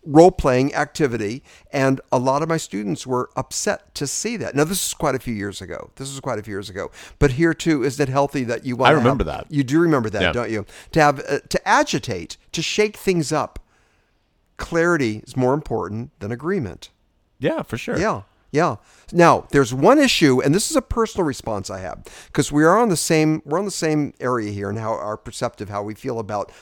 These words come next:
Speaker 1: the message of the documentary. But the area where I pull back is this. Colleges, all colleges have their mission statement.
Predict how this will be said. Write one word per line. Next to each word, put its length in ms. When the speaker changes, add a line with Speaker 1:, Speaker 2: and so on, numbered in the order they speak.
Speaker 1:
the 80
message 380
of 80
the 80
documentary. 760
But 140
the 200
area 360
where 180
I 80
pull 300
back 320
is 140
this. 420
Colleges, 680
all 220
colleges 640
have 240
their 100
mission 380
statement. 580